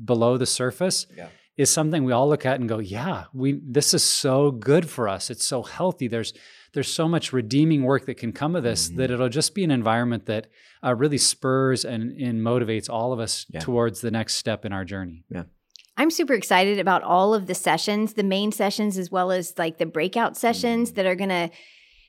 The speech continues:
Speaker 3: like you mentioned, a couple of 'em, but go below the surface in your marriage
Speaker 2: Mm-hmm.
Speaker 3: or go below the, the surface in our emotions. And I just think that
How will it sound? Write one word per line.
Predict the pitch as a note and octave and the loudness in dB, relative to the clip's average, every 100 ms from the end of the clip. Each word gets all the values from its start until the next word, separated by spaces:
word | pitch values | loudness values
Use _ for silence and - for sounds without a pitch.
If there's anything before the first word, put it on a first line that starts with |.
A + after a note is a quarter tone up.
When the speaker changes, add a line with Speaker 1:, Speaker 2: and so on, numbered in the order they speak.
| - | 2
Speaker 3:
like | A3+ | 2
you | B3 | 4
mentioned, | A3+ A3+ G#3 | 0 0 0
a | F#3 | 2
couple | B3 A3+ | 2 4
of | G3+ F3+ | 4 4
'em, | F3+ | 2
but | F#3 F3+ E3+ | 4 2 2
go | F#3+ G#3+ G#3 | 2 4 6
below | G3+ G3 F#3+ | 4 6 6
the | F#3+ | 4
surface | - G3+ - F#3+ F3+ F3+ | 0 0 2 4 4 2
in | G3+ G3 | -2 0
your | F3 | 0
marriage | F3+ G3 D#3+ - F#3 | 0 2 0 -2 -8
Speaker 2:
Mm-hmm. | - G#3 | -2 2
Speaker 3:
or | G3+ F#3+ F3+ F3+ F#3 | 4 4 4 2 4
go | G#3+ | 4
below | G#3 G#3 G3 | 4 4 2
the, | F#3+ F3+ - _ | 2 -4 -10 _
the | G3+ | -4
surface | G3 G#3 G3 F#3+ F3 F3 | 0 -2 0 2 2 0
in | - F#3+ F3+ F3 | -2 0 0 0
our | - F3 | 0 2
emotions. | F3 F3 G#3+ G3+ - G3 - | 2 0 0 0 -6 -8 -6
And | G3+ G3 F#3+ - - - | -4 -2 -4 -10 -20 0
I | A#3+ | 2
just | A#3+ A#3 | 2 -2
think | G3 | -2
that | F3+ | -2